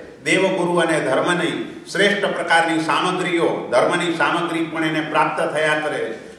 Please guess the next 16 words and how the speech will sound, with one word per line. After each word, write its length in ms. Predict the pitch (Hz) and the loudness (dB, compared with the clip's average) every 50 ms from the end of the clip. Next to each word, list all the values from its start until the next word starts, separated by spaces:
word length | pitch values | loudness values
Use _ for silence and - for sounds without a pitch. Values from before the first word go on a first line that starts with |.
| - 156 | -6 -2
પણ 140 | 147 160 160 | 0 2 2
એ 260 | 156 156 - 185 139 - - - - - - - - | 2 2 4 4 4 2 2 0 -2 -6 -8 -6 0
તેને 300 | - 170 175 196 220 214 196 | 2 4 6 6 6 6 6
જ 60 | - 170 - 143 | 4 0 -2 2
થાય 320 | 156 156 156 147 127 110 - - - - - - - | 2 4 4 4 4 2 0 -2 -6 -10 -14 -8 -2
કે 80 | 156 160 156 151 151 | 2 2 4 4 4
જેનું 300 | 143 156 165 180 180 175 - - | 2 2 2 2 0 0 -2 -2
પુણ્ય 380 | 151 156 151 156 156 170 185 196 190 151 - | -2 -2 -2 -2 0 0 0 0 0 -2 -4
પુણ્યાનુબંધી 880 | 135 139 147 156 160 156 147 143 139 127 - 113 110 107 104 101 98 98 92 | -4 -4 -2 0 2 2 2 2 2 0 -2 -2 -4 -4 -4 -6 -6 -8 -8
છે. 120 | 98 98 - - - - - - - - - | -10 -12 -16 -18 -20 -20 -20 -20 -10 -4 0
એટલે 140 | 123 156 156 | 2 4 4
આવા 280 | 156 160 - - - 156 | 4 6 4 2 2 2
પુણ્યાનુબંધી 680 | 160 170 190 202 208 208 208 202 185 185 - 180 190 190 | 0 2 4 4 4 6 6 4 2 2 2 2 0 0
પુણ્યના 500 | - 185 175 175 175 185 185 180 175 175 170 | 0 0 -2 0 2 2 4 4 4 4 4
ઉદયવાળા 500 | 170 170 175 175 180 170 165 170 170 165 | 2 0 0 0 2 2 2 2 2 2
જીવો 340 | 170 165 160 160 160 - | 0 -2 -2 -2 -2 -2